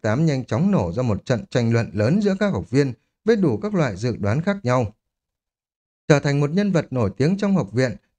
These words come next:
thì không lúc nào thiếu đi sự chú ý cả. Thư viện của học viện sơ cấp số ba nằm sau dãy lớp học của học viên năm ba. Nó thuộc về một trong các khu vực trọng yếu của học viện, cho nên ngoại trừ việc liên tục phải luân chuyển trận pháp huyền văn ở bên ngoài, thì có khoảng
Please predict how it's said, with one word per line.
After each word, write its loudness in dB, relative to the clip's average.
thì 4
không 0
lúc -2
nào 0
thiếu 0
đi 0
sự -4
chú -2
ý 2
cả. 0
Thư 4
viện 0
của -4
học -4
viện -2
sơ -4
cấp -2
số 0
ba 2
nằm -2
sau -2
dãy -2
lớp 2
học -4
của 2
học -4
viên 0
năm 0
ba. 0
Nó 2
thuộc 0
về 2
một 0
trong 0
các -2
khu 2
vực -2
trọng -2
yếu 2
của -4
học -4
viện, 0
cho 4
nên 2
ngoại 0
trừ 0
việc -2
liên 2
tục -6
phải 0
luân 0
chuyển -2
trận -2
pháp -2
huyền 0
văn 0
ở 0
bên -2
ngoài, 0
thì 4
có -2
khoảng -2